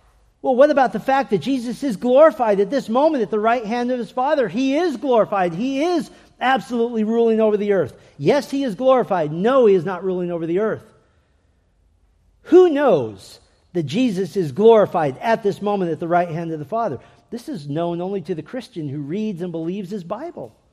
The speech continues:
This isn't known to the world. This isn't common knowledge. And Jesus is not reigning where he was rejected. The world is openly defiant against God. The world as it is cannot be,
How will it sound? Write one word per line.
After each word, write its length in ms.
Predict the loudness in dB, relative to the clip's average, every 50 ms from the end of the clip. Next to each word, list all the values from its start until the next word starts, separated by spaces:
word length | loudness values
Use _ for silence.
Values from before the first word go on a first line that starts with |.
| _ _ _ _ _ _ _ _ _ _ _ _ _ _ _ _ _ _ _ _ _ _ _ _ -6
This 160 | -6 0 0
isn't 280 | 0 0 0 -2 -2
known 280 | -2 0 0 0 0 -2
to 120 | -2 -4 -4
the 80 | -4
world. 380 | -4 -2 -2 2 2 2 2 2
This 160 | -2 -4 -2
isn't 280 | -2 -2 -2 -4 -6 -8
common 440 | -10 -6 -4 -2 -2 -2 -2 -4 -4
knowledge. 600 | -4 -4 -2 0 2 2 2 0 -4 -10 -18 -20 _ _ _ _ _ _ _ _ _ _ _ _ _ _ -8
And 140 | -6 -6 -4
Jesus 420 | 0 0 0 0 0 -2 -4 -2
is 140 | -2 -4 -4 -2
not 420 | -2 -2 0 0 -2 -4 -4 -2
reigning 480 | 0 0 2 2 0 0 -2 -2 -2 -2
where 180 | -2 -2 -4
he 200 | -6 -6 -6 -4
was 240 | -4 -2 -4 -4 -6
rejected. 760 | -8 -8 -8 -8 -6 -4 -4 -4 -6 -8 -10 -10 -10 -10 -12 _ _ _ _ _ _ _ _ _ _ _ _ _ _ _ _ _ _ _ _ _ _ _ _ _ -6
The 100 | -6 -2
world 340 | 4 8 8 8 8 8 6 4
is 100 | 0 4
openly 420 | 4 4 4 4 -2 -2 0 0
defiant 640 | 0 -2 -4 -4 -2 -2 -2 0 0 0 -2 -2 -2
against 320 | -4 -4 -4 -6 -6 -2
God. 300 | 0 2 4 4 2 2
The 60 | -2
world 360 | 2 6 8 8 8 8 6
as 160 | 2 0 0 -2
it 80 | 0
is 180 | 0 0 -2 -4 -12
cannot 640 | -4 -4 -2 -2 0 -2 -2 -2 -4 -4 -6 -6
be, 320 | -4 -2 -2 -2 -4 -8